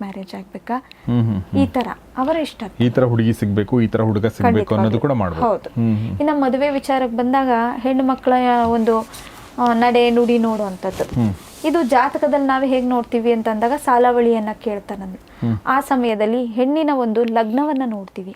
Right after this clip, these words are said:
Speaker 1: ಆ ಲಗ್ನದಲ್ಲಿ ಅವರ ಒಂದು, ಆ, ಗುಣಲಕ್ಷಣಗಳು ಗೊತ್ತಾಗುತ್ತೆ. So ಆವಾಗ ನಾವು ಹೇಳ್ತೀವಿ, ನೀವು ಆಗ್ಬೋದು,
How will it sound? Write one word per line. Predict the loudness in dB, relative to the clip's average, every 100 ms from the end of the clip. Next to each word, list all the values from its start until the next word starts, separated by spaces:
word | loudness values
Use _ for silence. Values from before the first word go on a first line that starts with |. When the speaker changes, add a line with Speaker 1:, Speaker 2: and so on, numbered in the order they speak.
| -2
Speaker 1:
ಆ | 0
ಲಗ್ನದಲ್ಲಿ | 0 0 0 0 0 0 -2 -4 -18 -18 -2
ಅವರ | 0 2 2 2
ಒಂದು, | 0 0 0 0
ಆ, | -2 _ -2 0 2
ಗುಣಲಕ್ಷಣಗಳು | 0 0 2 -2 -2 -2 0 -2 -6 _ -20 -20 _ _ -4
ಗೊತ್ತಾಗುತ್ತೆ. | -2 0 -2 -4 -12 -16 -20 -20 -8
So | 0
ಆವಾಗ | 2 4 2 0
ನಾವು | 0 2
ಹೇಳ್ತೀವಿ, | 2 0 -2 -10 -14 _ _ -20 -6
ನೀವು | -2 2
ಆಗ್ಬೋದು, | 2 0 -2 -6 -8 -10